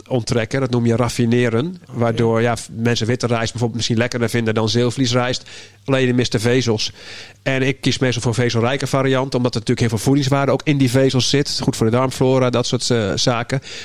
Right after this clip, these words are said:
Speaker 1: Maar ook je bloedsuiker, eh, minder verstoord wordt. Nou goed, ik, eh, het voelt verzadigender voor mij. Waardoor ik niet gela-, minder loop te snaaien. Dat is sowieso belangrijk. En ik eet, eh, zowel vis als vlees als kip.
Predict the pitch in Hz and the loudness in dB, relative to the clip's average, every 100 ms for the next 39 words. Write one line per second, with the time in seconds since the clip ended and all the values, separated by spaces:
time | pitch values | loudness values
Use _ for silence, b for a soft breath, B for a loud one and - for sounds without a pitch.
0 | B - 180 143 131 156 151 139 139 131 | B 0 0 0 0 2 2 2 2 4
1 | 127 120 123 135 131 117 - 110 127 117 | 2 0 0 2 2 0 0 0 2 0
2 | 110 139 175 - - _ - 143 135 120 | 2 0 0 -6 -20 _ -14 -2 -2 0
3 | 127 120 127 113 - 139 - 107 120 139 | -2 0 -2 -2 -2 -2 0 0 0 0
4 | 131 131 120 123 113 120 113 117 165 B | 0 0 2 2 2 0 0 -2 -4 B
5 | B B B B 131 127 131 131 123 131 | B B B B -2 2 2 2 0 0
6 | 120 120 120 120 135 131 127 - - - | 2 2 2 2 0 2 0 0 -2 0
7 | 117 95 90 - - 107 127 110 120 120 | 0 0 -4 -4 -2 0 2 2 2 0
8 | - 123 123 123 123 131 - B B B | 0 0 2 2 0 -2 -8 B B B
9 | 165 151 139 131 123 131 117 113 110 92 | 0 0 0 0 0 2 2 2 2 -2
10 | - _ _ _ _ 131 143 131 110 147 | -6 _ _ _ _ -2 2 2 2 2
11 | 151 - - - 135 - 139 127 127 - | 2 0 -4 -2 -2 0 2 2 2 -2
12 | - 117 - 123 | -4 -4 0 0